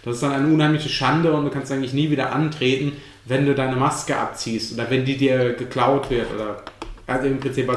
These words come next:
während des Matches runtergerissen wird. Eine sehr große Demütigung, was zu Japan dann wieder passt von dem Gesichtsverlust.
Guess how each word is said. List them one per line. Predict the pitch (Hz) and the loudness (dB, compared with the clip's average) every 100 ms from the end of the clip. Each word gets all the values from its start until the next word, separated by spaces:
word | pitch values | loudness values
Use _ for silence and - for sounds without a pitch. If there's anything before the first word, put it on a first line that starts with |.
| 120 | 0
während | 135 135 | 0 0
des | 120 | -2
Matches | 127 123 135 - 120 113 | -4 -4 -4 -6 -4 0
runtergerissen | 151 151 123 117 120 - 107 | 2 2 2 0 -2 -4 -6
wird. | 107 - - - - | -6 -8 -16 -20 -8
Eine | 117 127 | -2 0
sehr | 131 139 | 4 4
große | 139 139 | 4 2
Demütigung, | 127 139 147 135 127 123 113 113 - - - | 4 6 6 4 2 0 -2 -4 -12 -18 -8
was | 143 - - | -8 -6 -2
zu | 151 | 2
Japan | 139 147 156 151 | 4 4 2 2
dann | 143 | 2
wieder | 139 139 | 2 0
passt | - 151 - | 0 -4 -4
von | - 143 | -6 -2
dem | 139 | 0
Gesichtsverlust. | 127 143 151 - 160 180 175 - | 0 0 -2 -6 -2 -2 -2 -12